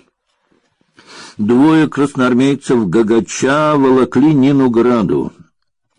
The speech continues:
Один обхватил её сзади, другой рвал пуговицы на пальто.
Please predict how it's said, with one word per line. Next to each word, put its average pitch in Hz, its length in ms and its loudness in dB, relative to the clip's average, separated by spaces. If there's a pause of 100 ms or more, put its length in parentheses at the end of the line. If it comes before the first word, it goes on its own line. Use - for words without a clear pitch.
(300)
Один 139 380 0
обхватил 113 680 0
её 87 240 2
сзади, 131 560 -2
другой 127 440 0
рвал 92 340 2
пуговицы 87 600 -2
на 80 120 -2
пальто. 80 540 -4